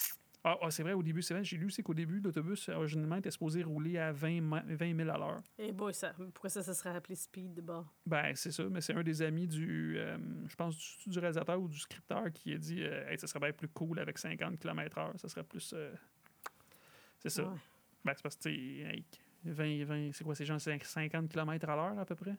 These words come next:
Speaker 2: Mhm.
Speaker 1: Speed, ouf.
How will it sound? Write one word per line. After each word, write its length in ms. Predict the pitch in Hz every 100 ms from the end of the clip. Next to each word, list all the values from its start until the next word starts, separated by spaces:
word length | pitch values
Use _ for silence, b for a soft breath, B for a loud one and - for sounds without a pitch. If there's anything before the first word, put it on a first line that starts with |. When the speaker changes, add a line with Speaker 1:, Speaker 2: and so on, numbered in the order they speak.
| -
Speaker 2:
Mhm. 340 | 220 180 175 165 B B B B _ _ _ _
Speaker 1:
Speed, 480 | - - 143 170 156 -
ouf. 380 | - 165 - -